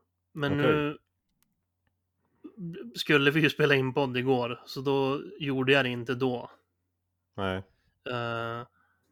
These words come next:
Speaker 1: e-, eftersom att jag skulle göra, för första passet är att jag ska, att jag skulle ta en promenad i relativt högt tempo.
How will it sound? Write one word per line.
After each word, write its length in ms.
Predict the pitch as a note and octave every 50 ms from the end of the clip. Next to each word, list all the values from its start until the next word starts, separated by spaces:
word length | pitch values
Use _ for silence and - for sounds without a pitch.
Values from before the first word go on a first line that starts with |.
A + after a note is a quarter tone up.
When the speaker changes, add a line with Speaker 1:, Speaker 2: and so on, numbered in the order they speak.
| _ _ _ - F#4 G3 E3+ E3+ E3 E3
Speaker 1:
e-, 320 | E3 E3+ E3+ E3+ E3 D#3
eftersom 300 | C#3 - - - C3 B2+
att 140 | B2+ A#2+ -
jag 100 | B2+ A2+
skulle 200 | - C#3 B2+ B2+
göra, 200 | B2+ B2 C3 C3+
för 420 | - C#3+ C3 C3 D3 D#3+ D#3+ D#3
första 380 | - - - D3 C3+ - - C#3+
passet 400 | - D#3 C#3+ B2+ - C#3 A#2+ -
är 140 | C3+ B2+ B2
att 140 | A#2+ -
jag 140 | - B2+ A#2+
ska, 440 | - - C3 B2 B2 B2 B2+ C3+ - E3+ G3+ G#3 F#4+ G4+ G#4+ - - _ _ _ C#4 - A#4 G#4 F#3 F#4 - F3+ F3
att 140 | D#3 C3+ -
jag 80 | C3
skulle 180 | - - C3 B2+
ta 160 | - C#3 C3
en 100 | B2+ B2 A#2+
promenad 720 | - C#3 C3 C3 C3 C3+ C3+ C3+ C3 B2+ B2+ B2 B2 C#3
i 520 | D3+ C#3+ B2 A#2+ A#2+ A#2+ B2+ C#3+ D3+ D#3 D#3 D#3 D#3+ D#3+ E3 F#3 F#3 F3
relativt 500 | D3+ C#3 C3 B2+ B2+ A#2+ - C3+ A#2 -
högt 280 | - C3 A#2 - _ -
tempo. 540 | C#3+ C3 B2+ A#2+ - _ - B2 A#2 A2+